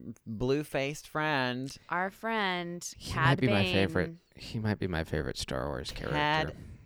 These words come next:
Speaker 1: effing Bane.
Speaker 2: And how do you two feel about the way that they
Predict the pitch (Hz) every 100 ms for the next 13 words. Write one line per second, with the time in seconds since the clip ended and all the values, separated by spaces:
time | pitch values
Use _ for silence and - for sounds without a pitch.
0 | - 123 135 - 139 139 139 - 101 101
1 | 117 - 135 127 123 120 110 98 214 214
2 | 202 202 208 202 202 - - - - 226
3 | 220 262 294 294 202 240 254 254 277 294
4 | 285 - 277 269 - 247 277 226 196 202
5 | 190 190 190 190 185 185 185